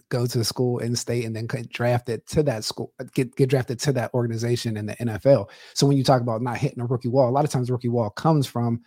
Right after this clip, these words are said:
a lack of knowing what's going to be coming up. Like, all right, I've been training this offseason, I'm going in, it's just kinda very reactive.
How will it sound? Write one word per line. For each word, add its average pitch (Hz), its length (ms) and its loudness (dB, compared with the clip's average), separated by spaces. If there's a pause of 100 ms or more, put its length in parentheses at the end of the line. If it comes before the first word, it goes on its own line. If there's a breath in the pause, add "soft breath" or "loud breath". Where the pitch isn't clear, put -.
(220 soft breath)
a 110 80 -8
lack 117 340 0
of 131 140 -2
knowing 120 400 -4
what's 110 360 -6 (640)
going 120 180 -2
to 120 40 -4
be 117 100 -6
coming 117 340 -4
up. 127 200 -4
Like, 107 220 -10
all 120 60 0
right, 104 180 -4
I've 113 140 -6
been 113 280 -6
training 117 360 -2
this 110 160 -4
offseason, 117 560 0
I'm 104 80 -6
going 113 260 -2
in, 117 180 -2
it's 110 140 -6
just - 160 -4
kinda 113 380 0 (360 soft breath)
very 143 280 10
reactive. 120 560 2